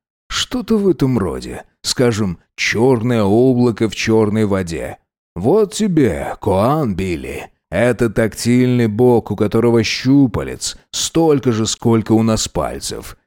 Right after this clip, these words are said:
И это совпадение, потому что вот так, добавил он уже будничным голосом, это все и работает.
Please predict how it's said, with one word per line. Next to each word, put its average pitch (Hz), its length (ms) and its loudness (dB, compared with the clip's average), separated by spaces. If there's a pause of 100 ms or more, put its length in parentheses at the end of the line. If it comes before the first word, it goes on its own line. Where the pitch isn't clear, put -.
(120)
И 80 80 -6
это 113 380 0
совпадение, 107 1160 -2 (380)
потому 151 420 0
что 113 220 -2
вот 107 320 0 (120)
так, 160 520 -4 (240)
добавил 185 520 2
он 117 140 4
уже 107 180 0
будничным 104 680 0
голосом, 71 500 -4 (180)
это 120 300 0
все 127 280 0
и 127 80 4
работает. 65 760 -8